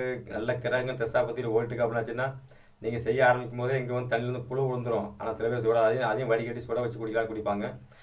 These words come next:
அப்படி குடிச்சாலும் தண்ணி வந்து நீங்க சேர்த்து வீட்ல ட்ரம்ல வச்சிருந்தாலும் உங்களுக்கு பண பிரச்சனை தீரவே தீராது. பண பிரச்சனை வந்து காலத்துக்கு இருந்துட்டு தான் இருக்கும். அப்போ நீங்க வந்து இதுல என்ன பண்ணலாம் அப்படின்னாச்சுன்னா நீங்க வந்து எப்பவுமே வந்து தண்ணியை வந்து ஃபில்டர் பண்ணி குடிப்பது சிறப்பு. அது மழை தண்ணியா இருக்கக்கூடாது.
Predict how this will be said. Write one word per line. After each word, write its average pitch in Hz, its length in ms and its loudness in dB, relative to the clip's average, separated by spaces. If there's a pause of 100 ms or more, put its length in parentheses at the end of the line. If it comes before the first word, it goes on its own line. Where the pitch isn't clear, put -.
(240)
அப்படி 107 320 0
குடிச்சாலும் 147 640 4
தண்ணி 120 280 0
வந்து 131 140 0
நீங்க 123 160 -6
சேர்த்து 127 360 -2 (200)
வீட்ல 120 240 -4
ட்ரம்ல 107 300 0
வச்சிருந்தாலும் 113 460 2
உங்களுக்கு 117 320 -4
பண 113 80 2
பிரச்சனை 113 300 -2
தீரவே 113 340 2
தீராது. 104 500 0 (380)
பண - 180 2
பிரச்சனை 117 320 -2
வந்து 120 140 -8
காலத்துக்கு 120 440 0
இருந்துட்டு 110 160 0
தான் 104 160 0
இருக்கும். - 280 -8 (520)
அப்போ 123 240 -2
நீங்க 139 240 0
வந்து 143 200 0
இதுல 135 120 2
என்ன 135 200 4
பண்ணலாம் 143 260 2
அப்படின்னாச்சுன்னா 127 400 0
நீங்க 127 240 -4
வந்து 131 220 -4
எப்பவுமே 127 280 0
வந்து 123 200 -2 (580)
தண்ணியை 143 360 4
வந்து 147 80 0
ஃபில்டர் 139 280 -2
பண்ணி 135 180 2
குடிப்பது 123 340 -2
சிறப்பு. 113 420 -2
அது 113 160 0
மழை 110 240 0
தண்ணியா 120 280 -2
இருக்கக்கூடாது. 98 960 -2